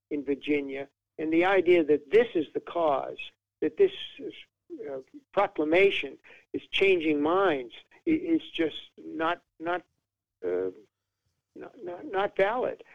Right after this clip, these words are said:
The minds have already been changed. Virginia is well along in revolution, as many other states. The states that are hesitating at this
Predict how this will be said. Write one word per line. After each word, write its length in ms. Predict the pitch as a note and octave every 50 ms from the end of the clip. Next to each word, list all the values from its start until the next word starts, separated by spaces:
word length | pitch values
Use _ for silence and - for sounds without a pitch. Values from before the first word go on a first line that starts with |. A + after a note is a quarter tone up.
| - - _ _ _ - - D#3+
The 80 | E3 D#3+
minds 340 | E3 F#3 A3 B3+ A3+ E3 D3+
have 140 | D#3 D3
already 400 | F3 G#3 G#3+ G3+ G3 G3 F#3+ F3+
been 220 | - - D3 C#3 C3
changed. 400 | - - F#3 A3 A3 F#3+ C#3+ - -
Virginia 520 | D3+ C#3 - - G3+ A#3 B3 A3 E3 D3+
is 140 | C#3+ C3+ - -
well 360 | C3+ C#3+ D3 E3+ G#3 A3+ G#3
along 440 | E3 D3+ D#3+ E3+ F#3+ F#3+ E3 D3 C#3
in 100 | C3+ C#3
revolution, 640 | C#3 C#3 C3+ C#3 C#3+ C#3+ C#3+ C#3 - - D3 - - _ _ _ _ _
as 220 | - - F#3+ G3 - - - - - - - - - - D#4+ B3 F3
many 300 | F3+ F#3 F#3 F3+ F3+ F#3+
other 160 | A3 A#3 F#3+
states. 400 | - - - E3 C#3+ C#3 - - - - - - - -
The 80 | A3 -
states 320 | - - B3 D#4 D4 - - G#3
that 100 | G3 F#3
are 80 | D#3
hesitating 600 | - G3+ C4 C#4 D4+ - - - D#3+ D3 C#3+ D3 C#3
at 100 | - -
this 160 | D3 -